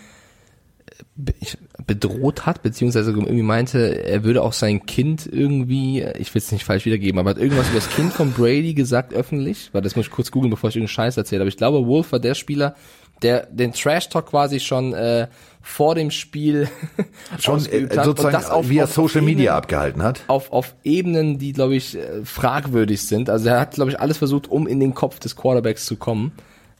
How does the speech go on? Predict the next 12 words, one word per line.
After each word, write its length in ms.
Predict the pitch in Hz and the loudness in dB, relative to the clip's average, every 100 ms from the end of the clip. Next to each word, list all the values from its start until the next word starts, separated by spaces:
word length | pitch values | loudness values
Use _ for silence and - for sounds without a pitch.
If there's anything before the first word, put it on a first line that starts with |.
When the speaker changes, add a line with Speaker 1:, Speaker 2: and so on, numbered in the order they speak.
| - | -2
Speaker 1:
Ähm, 540 | 107 104 101 98 98 - _ _ _ _ _ - 170 | 2 4 4 2 -2 -6 _ _ _ _ _ -16 -6
er 100 | 123 | -2
hat 140 | 175 | -2
gesagt, 260 | - 160 165 | 0 0 0
er 80 | 135 | 2
würde 160 | 156 | 2
das 280 | 151 151 - _ _ _ - | 2 0 -8 _ _ _ -6
Kind 540 | - 180 226 - - _ | -2 0 0 -6 -18 _
von 240 | - 147 | -4 -4
Tom 180 | 147 147 | -2 -2
Brady 300 | 139 131 123 | 0 0 0
essen. 320 | 90 - 92 | -2 -4 -8